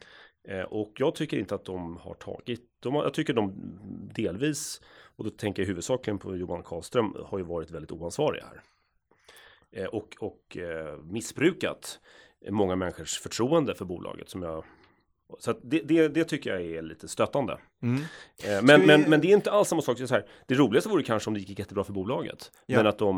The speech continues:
Speaker 1: eh, b-, blev av med den här huvudägaren eller
Speaker 2: Okej.
Speaker 1: kopplade bort honom.
Speaker 2: Ja. Det är en annan podd, men vi kanske ska ta en sån podd, och det är stökiga ägare.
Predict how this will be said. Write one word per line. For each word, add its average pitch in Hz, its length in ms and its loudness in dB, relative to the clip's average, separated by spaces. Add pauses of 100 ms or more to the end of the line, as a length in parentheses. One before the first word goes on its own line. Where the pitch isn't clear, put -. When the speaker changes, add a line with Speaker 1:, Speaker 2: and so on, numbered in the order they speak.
Speaker 1:
eh, 90 380 -10
b-, 95 200 -12
blev 92 260 -8
av 87 160 -4
med 82 100 -8
den 80 80 -12
här 85 80 -8
huvudägaren 95 500 -6
eller 85 340 -10
Speaker 2:
Okej. - 180 -14
Speaker 1:
kopplade 92 300 -12
bort 135 180 -12
honom. - 260 -18
Speaker 2:
Ja. 104 160 -8 (840)
Det 180 100 10
är 196 40 12
en 180 60 4
annan 151 220 4
podd, 175 420 0
men 151 80 -8
vi 165 60 -2
kanske 170 240 -4
ska 175 160 -4
ta 190 80 -4
en 170 60 -6
sån 120 200 -4
podd, 101 280 -6
och 131 120 -12
det 165 120 0
är - 40 -2
stökiga - 600 -4
ägare. - 400 -4